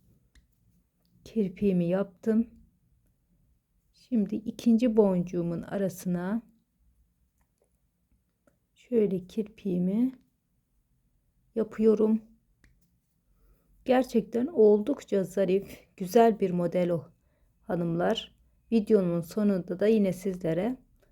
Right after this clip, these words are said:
modelimin ilerletilmiş halini de göstereceğim. Dilerseniz doksan santimlik yazmalarınıza, dilerseniz namaz örtülerinize yapabileceğiniz çok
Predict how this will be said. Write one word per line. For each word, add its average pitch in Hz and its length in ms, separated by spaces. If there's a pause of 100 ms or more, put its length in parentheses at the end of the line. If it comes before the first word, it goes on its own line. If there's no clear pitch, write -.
(240)
modelimin 196 540
ilerletilmiş 185 880
halini 185 380
de 165 100
göstereceğim. 196 920 (2750)
Dilerseniz 214 680
doksan 226 340
santimlik 185 640
yazmalarınıza, 175 1000
dilerseniz 190 580
namaz 180 460 (640)
örtülerinize 175 800
yapabileceğiniz 180 1080
çok - 380